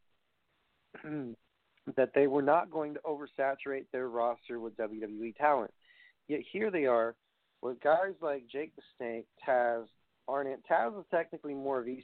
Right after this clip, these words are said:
C W, but Arn Anderson, Billy Gunn, who's now in a match, Arn Anderson, Spy, tried to give the Spy Buster to Jake the Snake. So not only do you have old guys running around, these old guys to help pave the way for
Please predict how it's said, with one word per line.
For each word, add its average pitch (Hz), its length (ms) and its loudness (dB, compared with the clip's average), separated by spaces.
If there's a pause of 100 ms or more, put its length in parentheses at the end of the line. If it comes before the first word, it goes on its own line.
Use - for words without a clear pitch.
C 127 80 -8
W, 110 400 4
but 104 160 2 (360)
Arn 160 240 6
Anderson, 127 540 -6 (320)
Billy 170 200 0
Gunn, 160 300 0
who's 139 220 -8
now 123 180 0
in 117 60 -2
a 113 40 -6
match, 113 320 -4
Arn 139 180 -2
Anderson, 135 500 -4
Spy, 131 300 6 (200)
tried 147 280 4
to 127 80 -4
give 120 260 -4
the 123 120 -12
Spy 123 180 2
Buster 123 440 -6
to 120 80 -14
Jake 127 220 0
the - 140 -20
Snake. 120 260 2 (600)
So 139 80 6
not 151 180 6
only 180 300 -2
do 143 80 -14
you 151 180 -12
have 135 280 -4 (120)
old 143 260 -8
guys 139 300 -4
running 131 240 -8
around, 123 440 -6 (220)
these 135 180 -8
old 131 240 -2
guys 127 240 2 (100)
to 117 60 -12
help 127 180 0
pave 131 280 -2
the 123 60 -2
way 117 460 4 (500)
for 113 120 -6